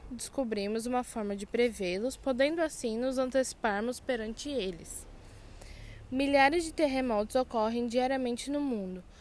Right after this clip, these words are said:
No entanto, a maioria apresenta baixa intensidade e tem hipocentro mais profundo. Sendo assim, os terremotos são pouco percebidos na superfície terrestre.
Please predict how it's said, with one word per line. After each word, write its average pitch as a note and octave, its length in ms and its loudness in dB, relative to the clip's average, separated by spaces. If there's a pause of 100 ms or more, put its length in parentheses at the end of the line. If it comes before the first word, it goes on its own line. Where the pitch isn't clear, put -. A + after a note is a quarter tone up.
(200)
No D4 140 0
entanto, C#4+ 580 2
a A#3 120 -2
maioria C4+ 500 6
apresenta A3+ 880 -2 (220)
baixa A3 500 2
intensidade A3 960 -2 (360)
e C4+ 120 -4
tem G3 480 -4 (380)
hipocentro C#4+ 1040 -2
mais B3 380 -2
profundo. F3+ 640 -4 (420)
Sendo C4 380 0
assim, A#3 640 0
os C4 160 -2
terremotos C4+ 600 0
são B3+ 200 0
pouco C#4+ 460 0
percebidos A#3 640 -2
na A#3 140 -2
superfície A#3 640 0
terrestre. A3 720 -6